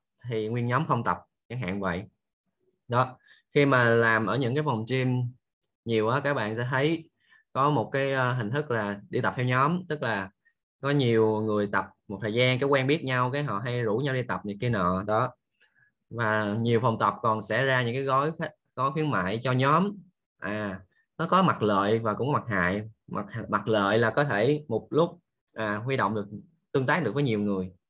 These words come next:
kéo được nhiều người đến tập. Nhưng mà mặt hại là đến khi mà một người chỉ cần đi qua chỗ khác hoặc là một người nghỉ á, thì nguyên nhóm nó nghỉ. Đó. Rồi. Ừm, đồng nghiệp, đồng nghiệp của mình, rồi, à, sếp của mình chẳng hạn,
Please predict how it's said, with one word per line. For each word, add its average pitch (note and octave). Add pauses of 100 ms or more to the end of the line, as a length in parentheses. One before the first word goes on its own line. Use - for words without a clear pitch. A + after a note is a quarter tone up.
(120)
kéo D3+
được B2
nhiều G#2
người G2+
đến C3
tập. - (800)
Nhưng D3
mà B2
mặt A#2+
hại G2+
là A2
đến C#3
khi C3+
mà A#2
một G#2
người G#2+
chỉ C3
cần G#2+
đi B2
qua A#2
chỗ A2+
khác D3+
hoặc G2
là F#2+
một F#2+
người G2
nghỉ G2
á, D3+ (240)
thì F#2+
nguyên A2+
nhóm A#2+
nó C#3
nghỉ. A2 (500)
Đó. E3 (920)
Rồi. G#2+ (1000)
Ừm, A2+
đồng A2+
nghiệp, A#2 (1120)
đồng A2
nghiệp A2
của C3
mình, A2 (560)
rồi, A2
à, A2
sếp E3
của C3+
mình A#2
chẳng C3
hạn, A2